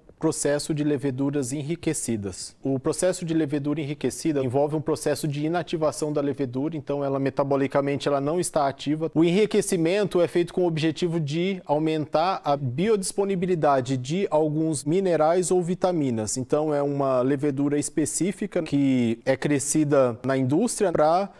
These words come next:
você ter maior biodisponibilidade de minerais ou vitaminas. Aqui o exemplo que nós vamos utilizar aqui pra esclarecer um pouco sobre esse processo de produção se refere à levedura enriquecida com selênio orgânico. E por que o selênio orgânico? Porque ele tem uma fonte importante de selênio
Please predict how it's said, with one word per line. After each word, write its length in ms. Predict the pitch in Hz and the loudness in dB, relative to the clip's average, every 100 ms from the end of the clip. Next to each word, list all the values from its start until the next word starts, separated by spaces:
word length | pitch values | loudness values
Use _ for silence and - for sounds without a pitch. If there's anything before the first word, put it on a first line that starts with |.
| - | -10
você 280 | - 160 180 | -4 0 0
ter 240 | 175 175 175 | 2 2 2
maior 360 | 170 165 160 | 2 4 4
biodisponibilidade 1080 | 135 127 175 170 - 175 160 156 147 147 147 | 2 0 0 0 -2 -2 0 0 0 0 -2
de 140 | 156 | -2
minerais 520 | 175 170 160 156 160 | 0 2 2 4 2
ou 80 | 180 | 0
vitaminas. 720 | 160 175 180 160 117 104 98 135 | 0 -2 0 0 -2 -4 -8 0
Aqui 300 | 143 - 254 | 0 2 4
o 100 | 233 | 4
exemplo 400 | 185 208 208 196 | 4 4 2 0
que 100 | 190 | 0
nós 200 | 175 147 | 0 0
vamos 260 | 165 160 | 0 0
utilizar 520 | 156 - 151 143 143 | -2 -2 0 0 0
aqui 180 | 135 - | 0 -2
pra 280 | 143 139 131 | -2 0 0
esclarecer 520 | 127 143 135 127 147 | 0 0 0 0 -2
um 40 | 131 | -2
pouco 300 | 147 131 127 | -2 -4 -4
sobre 260 | 143 139 | -4 -2
esse 120 | 143 | -4
processo 420 | - 127 - 131 135 | -4 -4 -2 -4 -4
de 60 | |
produção 640 | 127 131 120 110 160 170 131 | -4 -2 -2 -2 0 0 -2
se 160 | - 151 | -2 2
refere 420 | 156 147 165 170 | 2 2 2 4
à 40 | |
levedura 480 | 175 160 165 151 165 | 4 2 0 0 0
enriquecida 580 | 143 165 160 - 170 165 | 0 -2 -2 -2 0 -2
com 160 | - | -2
selênio 420 | 160 170 156 160 170 | -2 0 2 2 0
orgânico. 600 | 175 147 123 107 - 117 | 2 2 2 0 -4 -2
E 80 | 151 | -2
por 220 | - 220 | 2 0
que 120 | - | 2
o 60 | 185 | 2
selênio 400 | - 175 170 185 | 2 2 2 0
orgânico? 460 | 165 143 117 113 | 2 0 0 -4
Porque 260 | 131 147 - | -4 -4 0
ele 340 | 151 185 175 | 0 2 2
tem 140 | 170 170 | 2 2
uma 280 | 170 165 143 | 2 0 0
fonte 340 | 170 165 233 | 0 0 0
importante 680 | 247 220 202 165 170 170 170 | 2 4 4 2 0 0 -4
de 340 | 147 151 143 | -2 0 0
selênio 720 | 131 165 147 139 180 160 110 | 2 2 2 2 0 0 -4